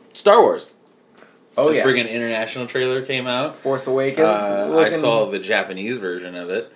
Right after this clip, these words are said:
Speaker 2: I think that's the one, yeah, it's the one that's making the rounds.
Speaker 1: Oh,
Speaker 2: That's
Speaker 1: okay,
Speaker 2: the one I
Speaker 1: cool.
Speaker 2: saw.
Speaker 1: Yeah, 'cause it had, it had, like, Japanese, uh,
Speaker 2: Subtitles
Speaker 1: writing on
Speaker 2: and
Speaker 1: it
Speaker 2: stuff,
Speaker 1: and
Speaker 2: yeah,
Speaker 1: everything,
Speaker 2: it
Speaker 1: yeah.
Speaker 2: had all that stuff.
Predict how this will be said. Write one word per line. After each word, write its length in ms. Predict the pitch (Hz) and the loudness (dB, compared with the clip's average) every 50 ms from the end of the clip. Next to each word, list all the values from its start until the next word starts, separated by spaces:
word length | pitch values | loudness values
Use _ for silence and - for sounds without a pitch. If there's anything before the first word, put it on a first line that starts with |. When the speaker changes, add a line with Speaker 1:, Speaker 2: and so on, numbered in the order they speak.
| - | -4
Speaker 2:
I 60 | 127 127 | -2 -2
think 180 | 156 165 156 | -2 0 2
that's 200 | 160 151 151 147 | 2 2 2 2
the 80 | - 151 | 2 2
one, 340 | 151 147 147 147 139 131 127 | 4 4 4 2 2 0 0
yeah, 200 | 135 127 120 120 | 2 4 4 2
it's 120 | 117 - | 2 -2
the 60 | 151 | -4
one 100 | 147 143 | -4 -2
that's 140 | 131 117 - | -4 -4 -6
making 200 | 131 127 117 120 | -6 -6 -6 -6
the 60 | 113 110 | -6 -6
rounds. 220 | 113 110 110 113 | -4 -2 0 2
Speaker 1:
Oh, 260 | 113 110 107 107 110 110 | 2 4 4 4 4 2
Speaker 2:
That's 40 | 127 107 | 2 2
Speaker 1:
okay, 60 | 95 90 | 2 2
Speaker 2:
the 60 | - | 0
one 100 | - - | 2 2
I 60 | 107 | 2
Speaker 1:
cool. 120 | 98 92 87 | 2 2 2
Speaker 2:
saw. 200 | 85 85 92 92 | 2 2 2 2
Speaker 1:
Yeah, 200 | 90 87 85 85 | 2 0 -2 -4
'cause 160 | 87 98 92 92 | -6 -6 -6 -4
it 100 | 92 95 | -4 -2
had, 200 | 98 95 92 87 | -2 -2 -2 -2
it 180 | 87 92 92 | -2 -2 -2
had, 220 | 90 92 90 90 87 | -2 -4 -4 -6 -6
like, 200 | 85 82 - - - _ - - - - - - _ | -8 -10 -10 -12 -16 _ -20 -20 -20 -20 -20 -20 _
Japanese, 480 | - - 90 87 - 85 87 85 82 85 | -12 -10 -10 -10 -8 -10 -12 -12 -12 -10
uh, 440 | 85 71 80 76 78 78 80 80 - - - | -8 -8 -6 -6 -4 -6 -6 -8 -10 -12 -8
Speaker 2:
Subtitles 160 | - 131 107 90 - | -4 -2 -2 2 2
Speaker 1:
writing 180 | 123 - - 113 | 2 2 2 0
on 120 | 90 90 | -4 -4
Speaker 2:
and 100 | 87 87 | -6 -6
Speaker 1:
it 40 | 90 | -6
Speaker 2:
stuff, 100 | 90 - - | -6 -6 -4
Speaker 1:
and 80 | 90 | -4
Speaker 2:
yeah, 60 | - 90 92 90 | -2 -2 -2 -2
Speaker 1:
everything, 200 | 90 90 90 87 | -4 -4 -6 -6
Speaker 2:
it 40 | 87 | -6
Speaker 1:
yeah. 120 | 87 - | -6 -6
Speaker 2:
had 100 | 120 104 | -6 -6
all 140 | 98 101 104 | -4 -4 -4
that 140 | 104 101 - | -6 -6 -8
stuff. 200 | - 104 107 | -10 -10 -10